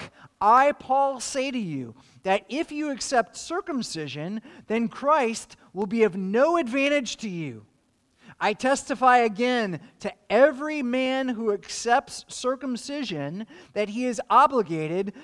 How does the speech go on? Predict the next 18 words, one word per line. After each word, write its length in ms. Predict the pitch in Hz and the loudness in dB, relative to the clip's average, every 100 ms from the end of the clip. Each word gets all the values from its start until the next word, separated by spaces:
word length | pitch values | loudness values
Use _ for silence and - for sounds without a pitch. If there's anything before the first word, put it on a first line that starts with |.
| - | -8
to 120 | - | -8
keep 400 | 220 - 277 262 | -8 -8 -6 -2
the 160 | - 226 | 0 0
whole 480 | - 262 294 302 269 | -2 -4 0 0 0
law. 540 | 254 285 277 208 - - _ _ _ _ _ _ _ _ - | 2 4 6 4 2 -10 _ _ _ _ _ _ _ _ -6
You 240 | 233 285 | 0 2
are 120 | 180 | 2
severed 640 | 151 - - 277 294 302 226 | 0 -6 0 0 0 -6 -6
from 220 | 269 247 | -8 -8
Christ, 760 | - 240 240 220 139 - - - - - | -8 0 2 2 0 -10 -10 -18 -20 -10
you 420 | 202 277 285 269 | -2 0 0 -2
who 100 | 220 | -2
would 220 | 202 180 | -2 -2
be 160 | 175 160 | -4 -8
justified 840 | 139 214 214 247 - 214 202 196 | -6 -6 -4 -8 -2 2 4 2
by 220 | 160 180 175 | 2 4 4
the 120 | 165 | 0
law. 500 | 151 147 139 123 | -2 -2 0 -2